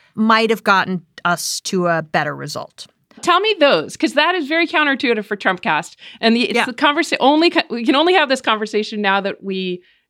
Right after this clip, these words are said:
Speaker 2: he's been defeated.
Speaker 1: Right.
Speaker 2: Because <laughs> I don't
Speaker 1: Right.
Speaker 2: wanna s-, I don't want anything to be, anyone to pursue any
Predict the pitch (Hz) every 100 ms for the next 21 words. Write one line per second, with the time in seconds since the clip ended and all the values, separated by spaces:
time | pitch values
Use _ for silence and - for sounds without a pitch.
0 | _ _ _ 185 214 175 190 180 208 185
1 | - - _ _ _ - 214 196 - 220
2 | 202 - 262 - - - 247 320 320 277
3 | - 277 226 254 254 226 214 226 220 226
4 | 208 - 214 190 - 220 220 202 202 208
5 | - 202 170 190 196